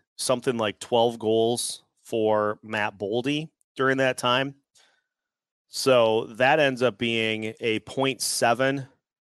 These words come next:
goals per, uh,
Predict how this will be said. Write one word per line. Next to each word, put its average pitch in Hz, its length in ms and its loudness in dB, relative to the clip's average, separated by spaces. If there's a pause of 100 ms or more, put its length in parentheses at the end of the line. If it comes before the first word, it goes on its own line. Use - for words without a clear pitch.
(360)
goals 117 800 0 (840)
per, 113 540 0 (220)
uh, 113 240 2